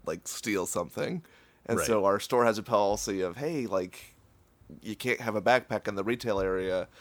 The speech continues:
Speaker 1: So when I tried to ask him for his backpack, he was like, "Ah, nah, it's fine. You don't, you don't need my backpack. It's fine. Uh, I can't even put anything in it. Uh, it's too heavy anyway." And I kept on politely pushing,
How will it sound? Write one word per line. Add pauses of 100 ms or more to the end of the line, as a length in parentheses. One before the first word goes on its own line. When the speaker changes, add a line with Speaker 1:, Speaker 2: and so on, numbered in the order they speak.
(160)
Speaker 1:
So
when
I
tried
to
ask
him
for
his
backpack, (320)
he
was
like,
"Ah,
nah,
it's
fine.
You
don't,
you
don't
need
my
backpack.
It's
fine. (340)
Uh,
I
can't
even
put
anything
in
it. (500)
Uh,
it's
too
heavy
anyway." (340)
And
I
kept
on (140)
politely
pushing,